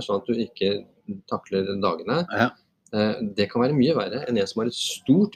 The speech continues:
Speaker 1: problem, men som aksepterer å ha det og forholder seg til det.
Speaker 2: Ja, ikke sant?
Speaker 1: Og det er noe av det innebygde i fotografi, at du, du, du drar ut og fotograferer, og du aksepterer de forholdene som er der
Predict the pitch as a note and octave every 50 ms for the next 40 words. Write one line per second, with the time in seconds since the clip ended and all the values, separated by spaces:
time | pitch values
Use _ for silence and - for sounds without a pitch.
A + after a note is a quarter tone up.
0 | - - - E3 C#3 A2 G2 F#2 F#2 F2+ - _ _ _ _ _ _ _ _ -
1 | G2+ G2+ - - A2 G#2 G2+ - - - G2+ - - - - F2+ E2+ E2+ G#2 A2
2 | A2 F#2+ F#2 F2+ F2+ G#2 B2+ E3 - _ _ - F2+ - - F#2 F#2 E2+ - -
3 | - - - - - - F#2 E2+ - - - - - - - F#2+ G2 G#2+ G#2+ -
4 | - A2 - - C3+ C#3 D3 - _ _ - - - - - - - - - _
5 | _ _ _ _ - - A2 A2 C#3+ E3 G3 F#3+ D#3+ D3 D3 D3+ C#3+ B2 G#2+ G#2+
6 | A2+ - - C3 A#2+ G2 F#2 F2 F2 G2 G2 G2+ G#2+ A2 - - A2 - - B2
7 | B2+ C3 - - - C3 D#3+ F3+ D#3+ B2 A#2 _ - B2 A#2 A#2 A2+ A2 A2 A#2+
8 | A#2+ - - - - _ - A2 - - _ - C3 C3+ - C#3 C3 A2+ G#2+ G2+
9 | - - - - - B2+ - C3 C3 B2 - - G2+ G2 G2 A#2+ C#3 D#3+ F3 F3+
10 | - _ _ _ _ _ _ _ - A2 G#2 A#2 A#2 A2+ - - - C3 B2 -
11 | - - - G2 F2+ F#2+ A2 A2 A2 G#2+ G2+ - - - A#2+ G2 F#2 E2+ D#2+ E2
12 | F2+ F#2 - - - A2+ F#2+ F2 E2+ F2 G2+ - C3+ C#3